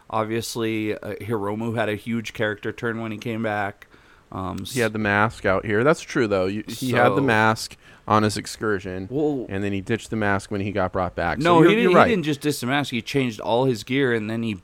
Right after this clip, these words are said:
Speaker 1: beat up fucking Kushida, like, in ten seconds at Wrestle Kingdom. So, I mean, they,
Speaker 2: Right.
Speaker 1: they, they did a whole different thing with him. But y-, y-, you just have to wait and see.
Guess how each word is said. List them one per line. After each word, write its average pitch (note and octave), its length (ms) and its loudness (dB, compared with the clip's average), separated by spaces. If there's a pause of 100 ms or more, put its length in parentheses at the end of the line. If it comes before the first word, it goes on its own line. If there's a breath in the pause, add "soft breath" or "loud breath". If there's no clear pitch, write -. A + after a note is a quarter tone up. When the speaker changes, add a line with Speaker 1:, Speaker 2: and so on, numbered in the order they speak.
Speaker 1:
beat A2 220 -4
up A2+ 240 0
fucking G#2 600 -4
Kushida, G2+ 680 -2
like, F2 240 -6
in G2 120 -8
ten G2 280 -6
seconds - 680 -8
at G2 120 -4
Wrestle F2 320 -6
Kingdom. F#2 400 -8 (380 soft breath)
So, A2 220 -2
I G#2+ 100 0
mean, G#2 220 -4
they, A2+ 260 0
Speaker 2:
Right. A2+ 280 -2
Speaker 1:
they, - 40 -20 (480 soft breath)
they C3 100 0
did E3 180 0
a C#3+ 80 6
whole C3 160 -2
different A#2+ 300 -6
thing A2 180 -6
with G#2 120 -4
him. G2+ 100 -6
But A#2 240 -4
y-, E3+ 320 -8
y-, F3 220 -10
you E3+ 160 -6
just E3+ 200 -2
have D3 140 -2
to A#2 100 -4
wait A2 160 -2
and G2 100 -12
see. F#2+ 400 -6